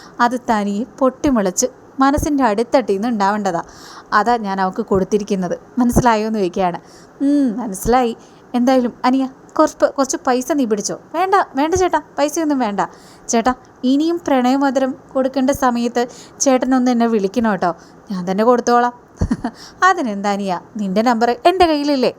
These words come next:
ഞാൻ ഉറപ്പായിട്ടും വിളിക്കാം. ഇപ്പം എന്തായാലും പൊയ്ക്കോളാൻ" പറയാണ്. അങ്ങനെ ആ കൊറിയർ ബോയ് പോവുകയാണ്. ഈ സമയത്ത് നമ്മുടെ പ്രിയം വിചാരിക്കുകയാണ്, "എന്തായാലും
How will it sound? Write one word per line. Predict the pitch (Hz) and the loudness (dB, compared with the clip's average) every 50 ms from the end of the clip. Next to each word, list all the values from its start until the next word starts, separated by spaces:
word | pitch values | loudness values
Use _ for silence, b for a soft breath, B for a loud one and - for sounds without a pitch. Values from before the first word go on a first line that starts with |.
| - - | -6 -6
ഞാൻ | 233 220 214 | -4 -2 0
ഉറപ്പായിട്ടും | 202 202 208 202 202 - 226 196 202 226 226 | 0 0 0 0 0 0 0 0 -2 -4 -6
വിളിക്കാം. | 208 175 170 - 156 - - - | -6 -4 -2 -2 -2 -2 -4 -4
ഇപ്പം | 339 349 349 302 269 | -4 -2 0 0 0
എന്തായാലും | 220 196 196 202 226 233 | 2 2 2 0 0 0
പൊയ്ക്കോളാൻ" | 226 220 190 - 220 220 226 233 220 | 0 -2 -2 0 0 2 2 2 2
പറയാണ്. | 202 185 185 185 202 190 180 - - B B B B B B B B - | 0 -2 -2 -2 -2 -2 -4 -6 -10 B B B B B B B B -2
അങ്ങനെ | 403 415 415 392 349 | 0 0 0 0 0
ആ | 311 294 | 0 0
കൊറിയർ | - 269 220 208 208 220 233 | 0 -2 0 2 2 2 2
ബോയ് | 233 226 240 240 240 | 2 0 0 0 0
പോവുകയാണ്. | 220 196 180 185 214 240 226 196 160 B B B B B B - | -2 -4 -2 0 0 0 0 -2 -4 B B B B B B -4
ഈ | 381 392 | -2 0
സമയത്ത് | 392 359 294 269 254 247 247 240 240 226 - - | 0 0 0 0 0 -2 -2 -2 -4 -6 -6 -6
നമ്മുടെ | 226 208 202 233 220 | -6 -4 -4 -4 -4
പ്രിയം | 214 208 202 185 226 247 | -2 -4 -4 -2 -2 -2
വിചാരിക്കുകയാണ്, | 262 233 220 208 196 202 202 220 233 202 170 160 - - - - | -2 0 -2 -2 -2 -2 -2 -4 -4 -4 -6 -8 -12 -16 -14 -12
"എന്തായാലും | 196 190 185 180 180 185 196 185 | -8 -4 -2 -2 -2 -2 -2 -4